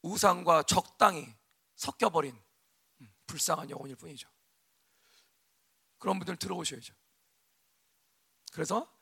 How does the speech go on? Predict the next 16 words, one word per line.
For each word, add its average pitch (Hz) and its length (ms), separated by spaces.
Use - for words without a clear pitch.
다시 - 480
이 147 100
아랍에 170 340
훈련을 208 280
받았던 165 480
바울처럼 165 480
다시 180 320
훈련받고 190 680
다시 214 260
나가서 170 480
이제 151 340
정확하게 156 680
그 131 220
순례자의 208 520
길을 165 340
가셔야겠죠. - 640